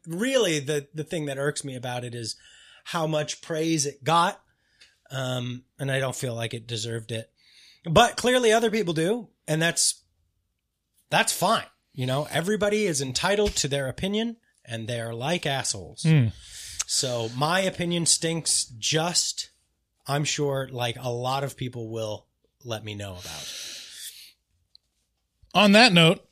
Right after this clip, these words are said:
Speaker 1: Mm.
Speaker 2: check out night channels dot com, <laughs> our favorite sponsor. If you need clothes to cover your body, which,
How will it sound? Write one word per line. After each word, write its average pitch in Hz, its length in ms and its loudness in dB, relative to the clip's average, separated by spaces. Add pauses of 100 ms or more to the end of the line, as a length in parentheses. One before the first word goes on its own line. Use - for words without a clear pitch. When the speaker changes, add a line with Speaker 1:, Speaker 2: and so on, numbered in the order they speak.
(160)
Speaker 1:
Mm. 151 240 -4 (260)
Speaker 2:
check 220 240 8
out 208 140 8
night 185 180 6
channels 196 380 6
dot 185 200 8
com, 165 480 8 (580)
<laughs> - 540 -10
our 165 120 4
favorite 170 340 6
sponsor. 165 640 6 (120)
If 160 200 0
you 151 340 6
need 147 640 6
clothes 165 360 4
to 135 80 0
cover 160 240 4
your 127 180 4
body, 135 440 4 (440)
which, - 340 -2